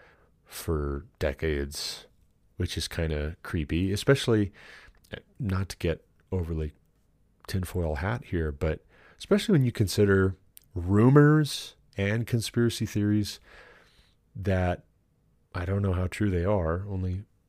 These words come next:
the good Lord knows, and I'm sure the folks at Disney know one way or the other. But you hear rumors that the Disney Company has been a haven for pedophiles and child molesters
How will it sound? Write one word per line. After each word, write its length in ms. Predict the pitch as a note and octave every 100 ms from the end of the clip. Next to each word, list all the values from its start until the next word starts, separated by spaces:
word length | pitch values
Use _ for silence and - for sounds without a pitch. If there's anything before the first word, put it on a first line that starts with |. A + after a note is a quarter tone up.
| _ -
the 80 | F#2
good 160 | F#2+
Lord 300 | E2 F2+ E2+
knows, 400 | F2 E2 F#2 E2+
and 100 | D#2+
I'm 60 | D#2
sure 240 | - G2+
the 60 | E2+
folks 260 | F#2+ F2 -
at 60 |
Disney 280 | F2 D#2+ F#2
know 280 | D#2+ D2+ F2
one 280 | G2+ E2+ D#2+
way 100 | D#2
or 80 |
the 160 | D2+ D2+
other. 320 | D2+ F2+ A2+ _ _ - - - - _ _ _ _ -
But 140 | G2
you 120 | A#2
hear 200 | G2+ C#3
rumors 640 | G#2+ G2+ D#3+ E2+ D#2 F#2 -
that 320 | F#2+ F2 - _ _ _ _ _ _
the 100 | G2+
Disney 300 | F#2+ G#2 G2+
Company 640 | F2+ F2+ D#2+ F2 F2 F2 -
has 200 | F2+ D2
been 460 | - E2 D#2+ E2 D#2 - _ _ -
a 60 | D#2+
haven 580 | F2 F#2 G2+ E2 E2
for 160 | - F#2+
pedophiles 800 | - F2+ F2 F2 E2 E2+ E2 -
and 160 | F#2 E2+
child 320 | E2+ E2+ D#2
molesters 600 | D#2+ D#2+ - E2+ E2